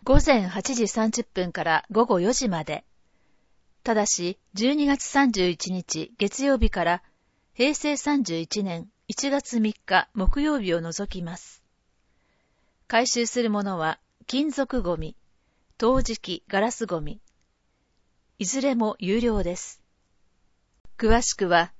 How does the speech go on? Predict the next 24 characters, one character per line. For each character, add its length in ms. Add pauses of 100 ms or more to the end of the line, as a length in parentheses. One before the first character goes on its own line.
(400)
グ 140
リ 140
ー 120
ン 60
ク 120
リ 220
ー 60
ン 20
富 140
士 120
の 160
丘 220
ま 140
で 200
お 120
問 160
い 60
合 40
わ 80
せ 160
く 80
だ 140
さ 180
い。 140